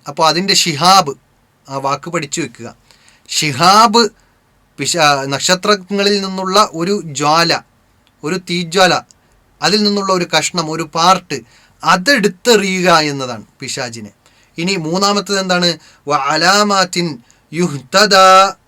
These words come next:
ബിഹാ." ചില യാത്ര ആള്, യാത്ര ചെയ്യുന്ന ആളുകൾക്ക്, കപ്പലിൽ യാത്ര ചെയ്യുന്ന ആളുകൾക്കെല്ലാം ഈ നക്ഷത്രം എന്താണ്? വഴി കാണിക്കുന്നതാണ് എന്ന് അല്ലാഹു സുബ്ഹാനഹു വ തആല മറ്റൊരായത്തിലൂടെ ഇതിനെ വിശദീകരിച്ച് നൽകുന്നുണ്ട്. "വബിന്നു-,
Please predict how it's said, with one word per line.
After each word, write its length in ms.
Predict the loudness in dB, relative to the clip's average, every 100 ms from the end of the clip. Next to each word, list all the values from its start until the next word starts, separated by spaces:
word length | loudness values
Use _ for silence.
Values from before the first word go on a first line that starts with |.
| -8
ബിഹാ." 440 | -4 0 2 2 -2 _ _ _ _ _ _
ചില 140 | -2
യാത്ര 420 | 0 2 2 0 0
ആള്, 320 | 0 0 -6 -6
യാത്ര 280 | -2 -2 -2
ചെയ്യുന്ന 280 | -4 -4 -2
ആളുകൾക്ക്, 460 | -2 -2 -8 -10 -14
കപ്പലിൽ 420 | -8 -4 -4 0
യാത്ര 280 | -2 -2 -6
ചെയ്യുന്ന 300 | -6 -6 -4
ആളുകൾക്കെല്ലാം 800 | -4 -6 -10 -8 -4 0 -2 -2 _ _ -4
ഈ 140 | -2
നക്ഷത്രം 580 | -2 -4 -4 -4 -4 -4
എന്താണ്? 400 | -2 -2 -2 -6 -14 _ _ _
വഴി 320 | -4 -2 2
കാണിക്കുന്നതാണ് 840 | 2 2 -2 -8 -6 -4 -6 -8 -12 _ _
എന്ന് 400 | -10 -8 -8 -6 -6 -8 _ _ _
അല്ലാഹു 320 | -14 -12 -10 -10
സുബ്ഹാനഹു 560 | -12 -12 -10 -10 -12
വ 40 | -10
തആല 180 | -8 -8 -10 _ _ -14
മറ്റൊരായത്തിലൂടെ 840 | -8 -4 0 2 0 -2 -4 -2
ഇതിനെ 220 | -2 -4
വിശദീകരിച്ച് 600 | -6 -6 -8 -8 -8 -10
നൽകുന്നുണ്ട്. 460 | -14 -12 -12 -12 -14 -20 _ _ -4
"വബിന്നു-, 580 | -2 -2 -2 -2 -4